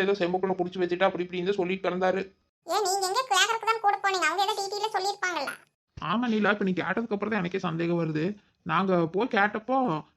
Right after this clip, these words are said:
Speaker 1: ஏதோ அது ஆசையெல்லாம் நிறைவேத்தி கொடுத்தா அது போயிடும் அப்படி இப்படின்னு தான் அந்த சாமியார் சொன்னாரு. ஆனா இவர் என்னடான்னா வந்தவர் வேற ஒருத்தரா, அவர் ஏதோ புடிச்சாச்சு அப்படி இப்படின்னு தான் சொன்னாரு.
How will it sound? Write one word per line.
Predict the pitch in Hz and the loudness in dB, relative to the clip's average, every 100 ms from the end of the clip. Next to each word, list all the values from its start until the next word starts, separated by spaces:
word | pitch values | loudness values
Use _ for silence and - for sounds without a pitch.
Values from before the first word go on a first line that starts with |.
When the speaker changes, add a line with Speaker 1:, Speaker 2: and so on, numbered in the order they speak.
| - 185 | -4 0
Speaker 1:
ஏதோ | 220 | 2
அது | 202 170 | 2 2
ஆசையெல்லாம் | 190 208 208 202 | 2 2 4 4
நிறைவேத்தி | 180 196 196 | 4 2 0
கொடுத்தா | 190 190 208 | -4 0 -2
அது | 196 | 2
போயிடும் | 175 185 190 | 4 4 4
அப்படி | 170 175 | 2 0
இப்படின்னு | 185 185 190 | 0 0 2
தான் | 190 | 0
அந்த | 185 | 0
சாமியார் | 156 175 175 175 | 0 0 0 -2
சொன்னாரு. | 156 160 147 143 - _ _ - | -2 0 -2 -4 -8 _ _ -4
ஆனா | 190 262 175 | 0 2 2
இவர் | 208 220 | 2 2
என்னடான்னா | 220 220 226 247 160 | 2 2 2 2 0
வந்தவர் | 160 220 220 180 | 2 0 2 2
வேற | 190 208 | 2 0
ஒருத்தரா, | 190 190 226 160 135 _ _ - | -2 0 0 0 -2 _ _ -4
அவர் | 180 233 240 | -2 0 0
ஏதோ | 254 | 0
புடிச்சாச்சு | 202 185 208 202 | 0 0 0 0
அப்படி | 185 175 | 0 0
இப்படின்னு | 180 185 180 | -2 -2 0
தான் | 190 175 | 0 -2
சொன்னாரு. | 165 165 165 | 0 0 0